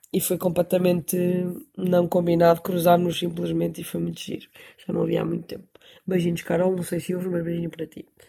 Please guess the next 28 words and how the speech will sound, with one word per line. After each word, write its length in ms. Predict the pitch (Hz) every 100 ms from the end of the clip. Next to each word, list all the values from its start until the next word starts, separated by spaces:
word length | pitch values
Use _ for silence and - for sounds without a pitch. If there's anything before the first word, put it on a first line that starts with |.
| - - - - _
Ahm, 840 | 262 226 233 226 214 202 202 196 - _ _ _ _ _ _ _ _ _ - -
e, 580 | 214 220 220 220 214 214 214 214 - _ _ _ _ _ _ -
e 120 | 214
portanto, 680 | 196 240 214 170 156 165 160 -
lá 140 | 196
está, 220 | 202 180
vir 180 | 160 185
para 100 | 208
cá 340 | 214 175 156 -
deu 180 | 175 196
jeito 220 | 208 185
porque 500 | - - - 185 175
fiquei 260 | - 190 208
mais 140 | 208
produtiva, 580 | 202 180 - 208 220 233 - _ - - -
consegui 300 | 196 - 208
fazer 320 | 196 175 165
coisas, 540 | 190 202 208 220 - - - - _
eh, 340 | - 180 175 170
tenho 240 | 190 180
tudo 180 | - 196
orientado 560 | 180 185 175 180 170 165
mais 220 | 170 165
ou 60 | 170
menos 220 | 165 160
para 160 | - 175
a 40 |
feira 600 | - 220 220 220 214